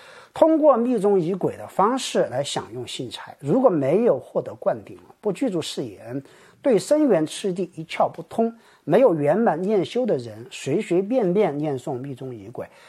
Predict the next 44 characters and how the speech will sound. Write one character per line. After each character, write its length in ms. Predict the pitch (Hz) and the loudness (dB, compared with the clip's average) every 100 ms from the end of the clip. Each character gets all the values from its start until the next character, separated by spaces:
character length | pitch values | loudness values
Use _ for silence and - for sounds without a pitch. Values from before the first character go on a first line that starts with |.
| - - | -6 4
那 160 | 190 | 4
就 220 | 175 220 | 6 2
成 260 | - 127 123 | 0 -6 -4
了 220 | 135 120 - | -4 -6 -2
本 220 | - 127 | -2 2
教 240 | 147 202 | 4 4
的， 180 | 131 113 - _ | 2 -6 -14 _
呃， 220 | - 123 | -8 -6
临 180 | 113 135 | -6 -6
诵 180 | 190 196 | -2 -2
一 200 | 120 120 | -2 -4
样， 200 | 156 143 | -4 -2
因 140 | 151 | -4
此 180 | 170 - | -4 -8
罪 220 | - - 135 | -14 -10 -6
业 240 | 131 117 - _ | -6 -8 -14 _
相 160 | - 175 | -10 -6
当 140 | - | -6
严 100 | 135 - | -8 -12
重。 100 | - - | -20 -12
<clears throat> 100 | - 55 50 - 50 _ _ _ _ _ _ - | -6 -6 -6 -14 -20 _ _ _ _ _ _ -4
那 120 | 170 202 | 2 4
么 100 | 269 | 6
就 160 | 269 | 4
是 60 | 226 | 4
说 160 | 254 | 4
是， 120 | 226 220 | 4 4
呃， 540 | 170 208 165 147 160 | 2 4 4 4 2
有 120 | 196 143 | 0 0
些 220 | - 285 | 2 2
人 140 | 208 | 4
呢， 100 | 160 | 2
通 180 | - 247 | 2 2
过 80 | 233 | 2
密 200 | 240 247 | 2 2
宗 120 | 202 | 2
的 60 | 160 | 0
仪 180 | 131 | -2
轨 200 | 190 135 | -2 -2
来 120 | 107 127 | -2 -6
享 300 | - 92 110 | -8 -8 -6
用 220 | 147 120 | -4 -4
信 240 | - 139 | -8 -10
财， 200 | - - | -10 -14